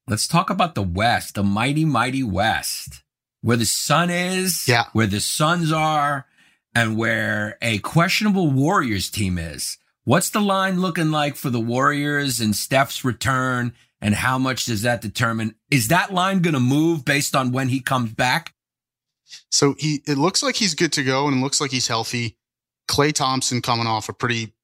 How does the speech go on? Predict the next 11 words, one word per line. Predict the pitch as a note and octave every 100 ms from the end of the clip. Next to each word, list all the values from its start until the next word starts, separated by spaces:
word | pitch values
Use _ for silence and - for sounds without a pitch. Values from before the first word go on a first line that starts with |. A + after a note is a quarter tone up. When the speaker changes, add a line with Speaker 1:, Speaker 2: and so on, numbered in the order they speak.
| _ -
Speaker 2:
strong | - B2+ A2+ G#2+
performance. | A2 G#2+ G#2+ G#2 -
I |
think | D3
he | -
had | C#3+
forty-one | - - A2+ A2 G#2 G#2+
versus | G#2+ G#2
the | G#2
Pels | - G#2+ G#2
last, | G#2+ G#2+ G2+ -